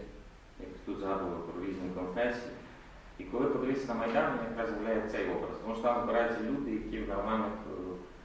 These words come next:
ну, ситуаціях життєвих, мабуть, би не збиралися.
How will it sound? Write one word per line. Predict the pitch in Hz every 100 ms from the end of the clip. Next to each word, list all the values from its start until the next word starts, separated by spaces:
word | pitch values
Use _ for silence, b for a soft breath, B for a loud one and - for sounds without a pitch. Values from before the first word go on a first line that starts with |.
| - - - - - -
ну, | 98
ситуаціях | - 107 113 117 113 107
життєвих, | 104 117 110 107
мабуть, | 107 110
би | 110 98
не | 98
збиралися. | - 110 - - -